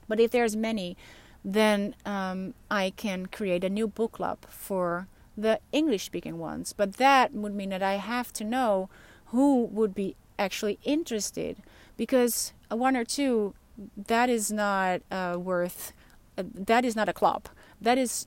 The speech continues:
um, that is really, I'm, I would be very honored if there's one or two people listening and they would say, "I do."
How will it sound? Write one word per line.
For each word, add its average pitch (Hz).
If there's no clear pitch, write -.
um, 190
that 202
is 196
really, 196
I'm, 190
I 185
would 185
be 190
very 190
honored 202
if 190
there's 180
one 180
or 175
two 185
people 180
listening 175
and 190
they 175
would 175
say, 175
"I 196
do." 196